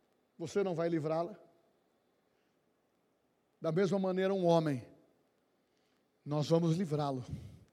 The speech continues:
Olha, você percebe que isso constrói uma, um texto que você também muitas vezes fala:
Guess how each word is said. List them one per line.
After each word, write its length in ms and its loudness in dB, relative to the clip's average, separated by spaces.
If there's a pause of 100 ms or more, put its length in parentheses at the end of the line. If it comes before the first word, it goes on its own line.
(460)
Olha, 400 2 (520)
você 240 2
percebe 760 2 (720)
que 160 -6
isso 220 0
constrói 600 2
uma, 140 -2 (180)
um 160 -6
texto 500 2
que 180 -8
você 300 -2
também 300 -4
muitas 320 -2
vezes 180 -4
fala: 380 -4